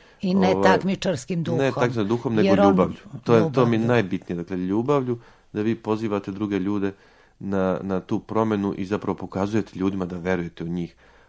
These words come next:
Speaker 2: A onda opet se vraćamo sad da ta vera u drugog čoveka i vera u nas zapravo vraća nas hrišćanskoj odgovornosti za ovaj svet. Prema tome, moja poruka jeste da se svi mi zapitamo koliko smo mi svi odgovorni za ovaj svet u kome živimo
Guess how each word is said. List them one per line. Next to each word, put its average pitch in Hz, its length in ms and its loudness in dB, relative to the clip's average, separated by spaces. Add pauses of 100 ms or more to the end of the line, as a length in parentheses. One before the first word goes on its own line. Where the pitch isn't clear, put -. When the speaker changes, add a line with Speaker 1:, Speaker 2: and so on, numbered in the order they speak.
Speaker 2:
A 90 120 -6
onda 90 160 0
opet 92 200 -6
se - 80 -10
vraćamo 90 340 -4
sad 90 160 -6
da 82 80 -12
ta - 140 -6
vera 90 280 0
u 87 60 -6
drugog 87 280 -6
čoveka 87 440 -8
i 87 60 -6
vera 87 220 -4
u 85 100 -8
nas 90 220 -4
zapravo 85 320 -8
vraća 87 240 -6
nas 85 280 -10 (480)
hrišćanskoj 92 500 -6
odgovornosti 85 640 -4
za 82 120 -8
ovaj 85 120 -8
svet. - 360 -10
Prema 82 200 -10
tome, 90 300 -6 (480)
moja 98 240 0
poruka 98 420 -4
jeste 95 280 -4
da 87 40 -6
se - 100 -18
svi - 180 -6
mi 101 140 -2
zapitamo 92 540 -6
koliko 101 460 -4
smo - 160 -8
mi 95 160 -4
svi 92 260 -6
odgovorni 87 460 -4
za 82 140 -10
ovaj 78 140 -8
svet - 280 -14
u - 20 -20
kome 85 220 -12
živimo 92 500 -6